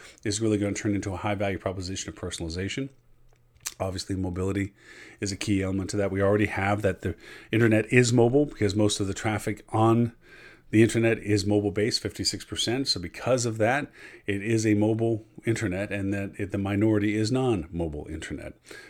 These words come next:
So, um, yes, that is indeed, um, a part of something that, that seventeen will grow into.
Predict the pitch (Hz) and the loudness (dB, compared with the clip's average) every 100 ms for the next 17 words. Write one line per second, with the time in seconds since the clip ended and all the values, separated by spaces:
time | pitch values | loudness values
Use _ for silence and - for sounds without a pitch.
0 | - - - 92 87 85 104 - 85 80 | -14 -8 -4 -2 -2 -6 -10 -10 -8 -8
1 | 80 - - - - - - - 90 92 | -10 -12 -8 -4 -2 -4 -6 -4 -4 -4
2 | 90 - - - - - - 101 92 104 | 2 2 0 -12 -20 -20 -6 -4 0 0
3 | 101 80 - - 95 87 82 80 80 - | 0 -6 -12 -10 -6 -4 -6 -8 -12 -10
4 | - - - - - - - - - - | -10 -10 -18 -20 -20 -20 -20 -20 -8 -6
5 | 120 113 107 101 - 101 98 95 95 101 | -4 2 6 6 4 2 2 -2 -4 -4
6 | 95 - 95 98 - 98 87 95 90 90 | -2 0 0 -2 -2 -2 -2 -4 -4 -2
7 | 95 - 82 | -2 -4 -6